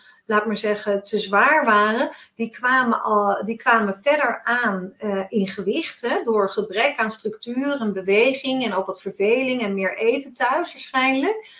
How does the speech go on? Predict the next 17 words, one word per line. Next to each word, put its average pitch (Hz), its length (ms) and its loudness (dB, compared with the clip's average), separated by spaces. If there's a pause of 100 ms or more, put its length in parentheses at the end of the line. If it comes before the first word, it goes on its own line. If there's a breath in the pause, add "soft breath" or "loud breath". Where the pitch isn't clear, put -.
(280 loud breath)
En 240 360 -4
we 226 160 -2
zagen 269 460 0
na 277 420 2
die 220 180 0
lock-, 208 280 6
na 285 200 2
die 285 120 -2
eerste 240 380 -2
lockdown 233 560 0 (220 loud breath)
dat 262 180 0
dat 262 180 0
zich - 180 -8
nog 220 140 -2
niet 320 260 2
had 233 200 0
hersteld. - 760 0